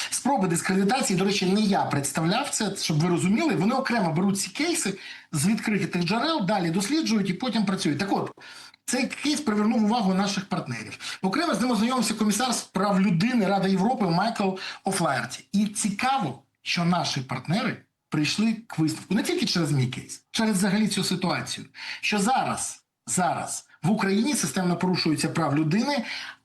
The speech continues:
і це він вимагає від Ради Європи збільшити фокус своєї уваги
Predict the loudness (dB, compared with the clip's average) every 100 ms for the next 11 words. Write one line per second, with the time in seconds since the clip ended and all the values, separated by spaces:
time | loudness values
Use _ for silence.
0 | -4 2 4 4 4 2 0 0 2 2
1 | 4 2 2 2 0 2 2 2 2 0
2 | 0 0 2 2 2 0 -4 -8 _ _
3 | _ -6 -2 2 2 2 0 -2 0 -2
4 | -2 -4 -2 0 2 2 0 0 -4